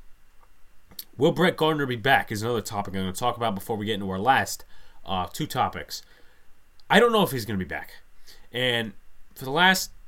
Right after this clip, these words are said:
two to three seasons, we've been talking about this. Every single offseason, will Gardner be back on a one-year deal? Cashman never really said anything today. Um, he met with the media,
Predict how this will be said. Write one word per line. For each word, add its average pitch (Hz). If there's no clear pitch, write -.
two 220
to 285
three 240
seasons, 254
we've 202
been 196
talking 175
about 98
this. -
Every 143
single 180
offseason, 87
will 151
Gardner 160
be 147
back 143
on 143
a 123
one-year 113
deal? 78
Cashman 196
never 190
really 175
said 165
anything 160
today. 139
Um, 113
he 123
met 143
with 135
the 131
media, 139